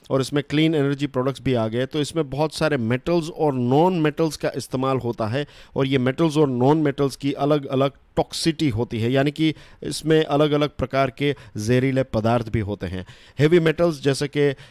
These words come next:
लेड हैं, कैडमियम हैं, तो ये सारे कुछ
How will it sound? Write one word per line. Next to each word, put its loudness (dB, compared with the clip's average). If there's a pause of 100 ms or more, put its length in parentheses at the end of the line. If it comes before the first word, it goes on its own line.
(160)
लेड 4
हैं, 0 (380)
कैडमियम 2
हैं, 0
तो 0
ये 0
सारे 0
कुछ -8